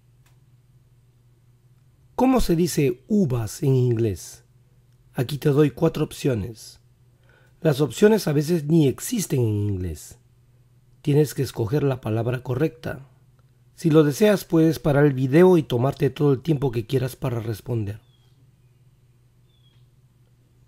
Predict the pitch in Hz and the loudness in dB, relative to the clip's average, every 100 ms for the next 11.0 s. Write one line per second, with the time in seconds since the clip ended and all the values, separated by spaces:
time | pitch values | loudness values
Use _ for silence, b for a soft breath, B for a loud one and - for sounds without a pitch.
0 | _ _ _ _ _ 156 147 139 127 131 | _ _ _ _ _ 0 0 0 0 2
1 | 143 - 131 147 - 135 131 151 - - | 0 -2 -2 -2 -2 -4 -2 -2 -4 -14
2 | - _ _ _ - 123 135 117 101 - | -20 _ _ _ -6 0 2 2 -4 -12
3 | - - - - _ _ _ _ 123 143 | -20 -18 -18 -20 _ _ _ _ -2 0
4 | 147 107 - - - - _ _ _ _ | 0 -4 -10 -20 -18 -20 _ _ _ _
5 | _ _ - _ _ _ _ _ _ _ | _ _ -20 _ _ _ _ _ _ _
6 | _ _ _ _ _ _ _ _ _ _ | _ _ _ _ _ _ _ _ _ _
7 | _ _ - b b b b - - 170 | _ _ -20 b b b b -20 -2 -2
8 | - 214 202 202 196 190 196 - 156 135 | 0 0 4 6 6 4 4 2 0 2
9 | 131 - 156 139 120 110 113 131 139 127 | 0 0 0 2 0 0 0 0 0 -2
10 | 107 - 170 160 107 101 90 - - | -4 -2 0 2 0 -4 -10 -12 -18